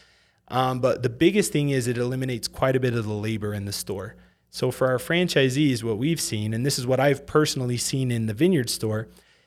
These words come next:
is compared to most cookie models, we've been able to reduce the labor by about sixty to seventy percent. And as we continue to streamline and train the employees, it'll get to the point where we get it up to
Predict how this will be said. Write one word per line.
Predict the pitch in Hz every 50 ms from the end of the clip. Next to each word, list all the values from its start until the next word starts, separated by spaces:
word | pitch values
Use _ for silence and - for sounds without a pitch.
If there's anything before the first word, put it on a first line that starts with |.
| _ _ -
is | - 127 131 127 127 127 127
compared | - - 131 123 - - 151 156 160 170 156
to | - - - 139 135
most | 127 123 123 135 139 151 147 - -
cookie | - - 175 170 - 139
models, | 123 117 110 110 107 113 110 -
we've | 117 117 107
been | 120 117
able | 123 151 180 175 185
to | - - - 135
reduce | 127 117 113 - 127 131 143 156 151 - -
the | - 123
labor | 117 113 117 123 131 131 120 117 113 110 107 110 - - _ _ _ _ _ -
by | - 110 123
about | 123 117 147 160 185 175 175
sixty | - - - - 165 160 - - - 175 170
to | 165 165
seventy | 160 - - 147 139 135 127 120
percent. | - 117 104 - - 113 101 98 - - - - _ _ _ _ _ _ _ -
And | 120 127
as | 127 123
we | 123 127 127
continue | - - 131 131 - - 175 180 175
to | 151 135
streamline | 127 - - - 147 147 147 147 143 143 135
and | 127 120
train | - - 139 139 139
the | 131 120
employees, | 113 107 104 - 117 120 127 139 151 147
it'll | - 110 131 131
get | 120 135 135 -
to | - 135
the | 123 113
point | - - 135 135 131 -
where | - 123 117
we | 117 117
get | 110 120 120 110
it | 117 113
up | 120 - -
to | - - 110